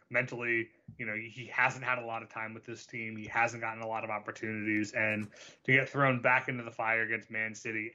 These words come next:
after that, um, you know, his role in the second goal, I think, is, it was really crucial. You know, the way he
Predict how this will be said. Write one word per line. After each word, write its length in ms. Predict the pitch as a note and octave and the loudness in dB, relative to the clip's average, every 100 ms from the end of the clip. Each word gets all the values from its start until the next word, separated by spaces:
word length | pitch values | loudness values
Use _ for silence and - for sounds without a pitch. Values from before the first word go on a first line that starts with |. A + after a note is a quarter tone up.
| A#2+ | 2
after 360 | B2 - A#2 | 2 2 -10
that, 340 | G#2+ G2 G2+ - _ _ _ _ - A#2 | -10 -12 -12 -16 _ _ _ _ -10 -6
um, 420 | G#2+ G#2 G#2 A2 _ _ - - _ | -4 -4 -6 -10 _ _ -20 -20 _
you 80 | C3+ | 2
know, 100 | A#2+ | 2
his 300 | A2+ D#3 D3+ | 4 4 2
role 640 | C#3 C3+ C#3+ C3 B2 A#2+ C3 | 0 2 6 6 6 2 -2
in 80 | C3 | -4
the 100 | A#2 | 0
second 380 | C#3 B2 A#2+ | 0 0 -2
goal, 560 | A#2 B2 A2+ G#2+ G#2 G#2 _ - | 0 0 2 0 -4 -8 _ -10
I 40 | |
think, 280 | - B2 G#2+ - _ _ _ _ _ _ _ _ _ _ _ _ _ D#3 | 0 0 0 -10 _ _ _ _ _ _ _ _ _ _ _ _ _ 0
is, 360 | C#3+ C#3 C#3+ | 2 2 0
it 260 | D#3 D#3+ D#3 | 2 2 6
was 180 | F3 C#3 | 6 8
really 240 | E3+ F3+ | 6 4
crucial. 500 | - A#3 G#3 A#2 G#2+ | 4 2 2 -2 -6
You 140 | - C3 | 0 2
know, 160 | B2 | 2
the 80 | B2+ | 2
way 300 | B2+ C#3+ D#3 | 4 6 6
he 380 | C#3+ C#3+ C#3+ C#3+ | 6 2 0 -4